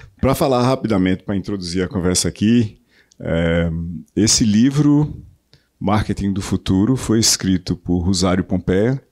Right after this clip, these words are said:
e por mim mesmo. Rosário é uma pessoa de marketing, de marketing estratégico. Ela fundou uma das primeiras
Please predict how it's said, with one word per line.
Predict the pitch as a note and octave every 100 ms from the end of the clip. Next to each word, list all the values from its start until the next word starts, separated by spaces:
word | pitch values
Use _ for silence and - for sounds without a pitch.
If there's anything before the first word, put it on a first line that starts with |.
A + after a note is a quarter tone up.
| _ - - - _
e | - E2+
por | E2 - F#2
mim | G2 F#2
mesmo. | F2+ F#2 A2+ C#3 C#3 - F#2+
Rosário | F2+ E2+ F2 E2+ E2+ E2+ E2+ - _ - _ _
é | E2
uma | E2+
pessoa | F#2+ - F2 F2
de | E2+ F2+
marketing, | F2 F2+ - C#3 C3
de | F#2+
marketing | F#2 F#2+ - F2
estratégico. | F2 - F#2 F2 - F2 A2 B2 -
Ela | F2+ F#2+
fundou | - F2+ F#2+ F#2
uma | F#2 E2+
das | E2+ F2 -
primeiras | F#2+ F2 G#2+ A2+ F#2 - -